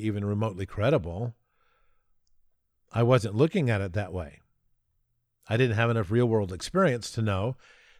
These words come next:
that somebody else could take an objective view of what I had reported and to see the impossibility of it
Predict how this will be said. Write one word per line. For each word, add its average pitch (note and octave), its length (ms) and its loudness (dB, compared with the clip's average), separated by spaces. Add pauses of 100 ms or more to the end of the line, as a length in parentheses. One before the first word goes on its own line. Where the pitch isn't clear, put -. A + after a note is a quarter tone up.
that G#2+ 160 -4
somebody A#2+ 360 2
else C#3+ 400 4
could - 220 -4
take A#2 180 0
an G#2 100 0
objective G2+ 460 -2
view A#2+ 280 0
of F#2+ 120 -2
what G2+ 120 -2
I F#2 80 -4
had F2+ 160 -4
reported G#2 600 0 (480)
and G2+ 300 -2
to G2+ 100 -6
see A2+ 220 -2
the G2+ 120 -2
impossibility F#2+ 880 -4
of F2+ 200 -8
it C#2+ 100 -18